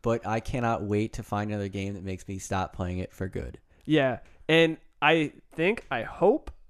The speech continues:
Speaker 2: that Modern Warfare four is that game, because we played a whole lot of Modern Warfare two together.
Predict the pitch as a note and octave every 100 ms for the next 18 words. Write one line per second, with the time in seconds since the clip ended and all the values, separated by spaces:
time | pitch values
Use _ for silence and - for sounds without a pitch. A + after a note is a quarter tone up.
0 | - D3+ D3+ C#3 D#3 D#3 D#3+ D#3+ D3+ D#3
1 | C#3 D#3 D3 C#3+ D3 C3+ C3+ B2+ B2+ A2+
2 | A2+ C3+ C3+ D#3 C#3 C3 - - _ _
3 | - F#3 F3 A3 G3+ G#3+ F#3+ F3+ C#3+ C3
4 | - E3+ E3+ E3 D3+ C#3 B2 B2+ A#2+ A2
5 | - A2+ A2+ F#2 B1+